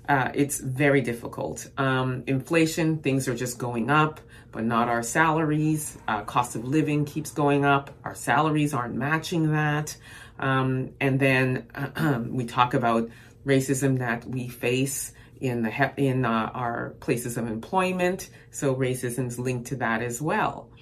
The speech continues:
Um, and then we talk about fair credential recognition. Well, you have, um, doctors,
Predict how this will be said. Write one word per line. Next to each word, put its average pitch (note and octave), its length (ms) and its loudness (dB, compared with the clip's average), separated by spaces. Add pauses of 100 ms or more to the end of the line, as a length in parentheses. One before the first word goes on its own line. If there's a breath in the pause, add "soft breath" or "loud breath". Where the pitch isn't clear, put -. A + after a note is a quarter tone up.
(360 loud breath)
Um, B2+ 380 0
and C3+ 120 -4
then C#3 160 4
we C#3 100 4
talk D#3+ 240 -4
about C3+ 340 0
fair C#3+ 220 4
credential C#3 720 0
recognition. A2+ 840 -4
Well, A#2+ 200 0
you E3+ 280 0
have, A#2+ 520 2 (440 loud breath)
um, A#2 640 -2 (340)
doctors, - 920 -2